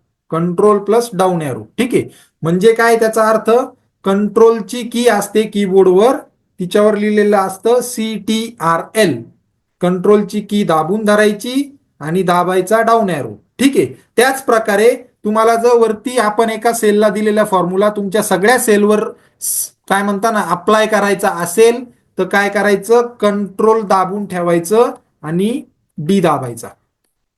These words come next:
आला सगळ्यांचा गुणाकार ऑटोमॅटिक. ही एक पद्धत. ठीक आहे, सेकंड तुम्हाला दाखवतो परत.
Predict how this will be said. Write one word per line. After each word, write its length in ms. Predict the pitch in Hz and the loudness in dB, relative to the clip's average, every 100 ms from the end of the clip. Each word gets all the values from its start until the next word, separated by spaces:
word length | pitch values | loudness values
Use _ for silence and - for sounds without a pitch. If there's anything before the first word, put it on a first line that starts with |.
| _ _ _ _ _ _ _ - | _ _ _ _ _ _ _ -2
आला 360 | 180 247 269 - - | 0 0 -2 -10 -6
सगळ्यांचा 500 | - 196 208 202 226 | -2 0 0 2 2
गुणाकार 420 | 208 208 208 220 | 2 0 0 0
ऑटोमॅटिक. 600 | 214 214 214 165 127 120 _ _ _ _ - | 0 -2 -2 -6 -10 -16 _ _ _ _ -4
ही 180 | 165 233 | 2 4
एक 180 | 240 240 | 2 2
पद्धत. 320 | 233 170 165 - _ - | -2 0 -2 -2 _ -6
ठीक 160 | 269 208 | -4 -4
आहे, 240 | - - _ _ _ _ - | -6 -12 _ _ _ _ -16
सेकंड 600 | - 214 208 247 269 269 277 _ _ _ _ _ _ _ _ _ _ _ _ _ _ _ _ _ - | -2 0 0 0 0 -2 -10 _ _ _ _ _ _ _ _ _ _ _ _ _ _ _ _ _ -12
तुम्हाला 280 | 185 185 208 | -6 -4 0
दाखवतो 480 | 220 220 185 135 127 | 0 0 -2 -4 -6
परत. 240 | 117 | -8